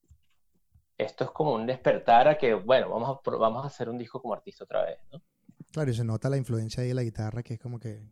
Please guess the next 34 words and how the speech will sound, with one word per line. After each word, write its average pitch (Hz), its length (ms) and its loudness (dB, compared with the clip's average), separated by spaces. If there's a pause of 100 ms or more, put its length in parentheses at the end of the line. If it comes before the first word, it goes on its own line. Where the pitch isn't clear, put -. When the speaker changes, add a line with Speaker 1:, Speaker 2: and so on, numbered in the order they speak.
(120)
Speaker 2:
la 110 100 -10
que 113 100 -8
te 110 140 -6
va 107 340 -4
indicando 117 580 2
el 120 60 2
momento, 110 640 0 (520)
porque 110 160 -2
de 107 40 2
alguna 117 180 0
forma 143 240 2
tú 135 400 0 (460)
eres 123 240 -4
muy, 120 180 0
un 113 520 -6
gran 117 200 0
guitarrista, 113 480 -2
pues, 107 160 0
entonces. - 240 -20 (240)
Por 131 120 8
eso, 160 160 8
y 139 280 4
quiero 139 180 8
aclararte 156 360 8
de 147 60 8
nuevo. 131 240 8
Speaker 1:
Gracias, 127 600 6
brother, 139 340 8
gracias. 127 380 4
Speaker 2:
<laughs> - 300 -18
Cuando 123 260 4
decía 123 340 4
los 151 160 6
noventas, 147 840 4